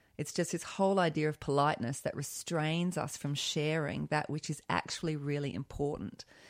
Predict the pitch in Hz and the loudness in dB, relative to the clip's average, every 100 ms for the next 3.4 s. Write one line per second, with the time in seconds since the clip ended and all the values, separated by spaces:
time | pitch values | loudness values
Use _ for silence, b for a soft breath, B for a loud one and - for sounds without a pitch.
0 | B 175 175 170 180 175 175 165 151 - | B 2 2 4 4 4 2 2 0 0
1 | 147 147 - - 147 - 143 135 139 b | -2 0 -2 -2 -2 -2 -4 -2 -6 b
2 | b b b b b b _ _ - 170 | b b b b b b _ _ -2 2
3 | 160 156 - | 4 2 0